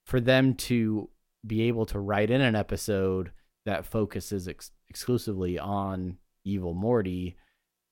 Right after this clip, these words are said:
they're either gonna have to pull another one of those sort of, like, switcheroo type deals, or somehow they, they end up bringing, you know, Rick and Morty back to the Citadel or something. I don't, like, I don't know how that's gonna go down.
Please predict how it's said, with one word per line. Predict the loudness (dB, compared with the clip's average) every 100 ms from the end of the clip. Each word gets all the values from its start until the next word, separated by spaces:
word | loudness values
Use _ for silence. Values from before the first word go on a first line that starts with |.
| _ -4
they're | 0 2
either | 2 0
gonna | 2 0
have | 0 -4 -4
to |
pull | -2 2 4
another | 4 2 0
one | 0 0
of | 0
those | 0 -2
sort | -2 -2 -2
of, | -2 -2
like, | -2 0 -2 -8 _ _ _ _ _
switcheroo | -6 -4 0 2 4 4
type | 6 4 6
deals, | 6 6 6 2 -2 -10 -2
or | 2 4 4 2 0 -6 _ _ _ -8 -2
somehow | 2 2 2 2 4 4 2 0 -4 _ 0
they, | 2 2 0 -4
they | -2 0 0
end | -2 -2
up | -2 -4
bringing, | -4 -2 0 0 -2 -4 -10 _ _ _ -10
you | -6
know, | -4 -4
Rick | -6 -8 -8
and |
Morty | -8 -6
back | -6 -8 -8
to | -12
the |
Citadel | -6 -4 -4 -2 -2
or | -4
something. | -6 -8 -2
I | 0
don't, | 0
like, | -2
I | 2 6
don't | 6
know | 6 6 4
how | 6 4
that's | 4 2 0
gonna | -4 -2
go | -4
down. | -2 -2 -2